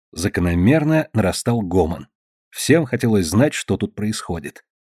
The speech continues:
Я согнулась в три погибели, приникла щекой к полу и увидела ворону, точнее, её расплывчатый силуэт. «Сюда откуда-то проникает свет», — сказала я Дою.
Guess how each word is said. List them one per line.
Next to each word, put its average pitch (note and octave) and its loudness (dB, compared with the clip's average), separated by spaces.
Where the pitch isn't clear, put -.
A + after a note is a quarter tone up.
Я F2+ -2
согнулась B2+ 4
в - -12
три A#2 2
погибели, D#3+ 0
приникла C3 2
щекой - 0
к - -16
полу F3+ 2
и - 2
увидела D3 4
ворону, G#2+ 0
точнее, D3+ 4
её G#2+ 6
расплывчатый A2 0
силуэт. A2 -4
«Сюда A2+ 4
откуда-то E3 2
проникает D3 2
свет», — E3+ 4
сказала F2 0
я F#2 4
Дою. F#2+ 0